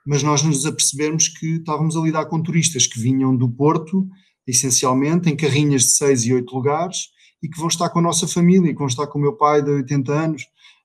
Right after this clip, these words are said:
eh, de setenta e tal anos, eh, eh, e, portanto, não podíamos sequer brincar com a situação. E, portanto,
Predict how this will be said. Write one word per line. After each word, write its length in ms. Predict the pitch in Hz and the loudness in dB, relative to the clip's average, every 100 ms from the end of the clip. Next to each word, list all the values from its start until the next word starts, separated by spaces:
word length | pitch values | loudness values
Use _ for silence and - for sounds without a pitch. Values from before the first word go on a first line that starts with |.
| _ | _
eh, 100 | 131 | 0
de 60 | 127 | 0
setenta 280 | - 143 143 | 2 0 2
e 20 | |
tal 240 | 139 139 | 2 2
anos, 340 | 156 160 123 - _ _ _ 127 | 2 2 0 -6 _ _ _ -6
eh, 320 | 127 127 131 | -4 -2 -4
eh, 280 | 131 127 135 | -6 -6 -6
e, 40 | |
portanto, 680 | 123 147 131 - 143 139 - _ _ 240 | -8 -4 -4 -4 -10 -12 -16 _ _ -8
não 300 | 170 170 175 | 4 6 6
podíamos 440 | 160 165 165 - | 6 6 6 4
sequer 220 | - 151 | 2 2
brincar 520 | 135 147 139 143 139 | 4 2 4 2 0
com 100 | 127 | -2
a 40 | 135 | -4
situação. 640 | - 123 131 - 107 104 | -4 -4 -4 -4 -6 -12
E, 60 | 113 | -18
portanto, 400 | - 135 127 | -10 -4 -4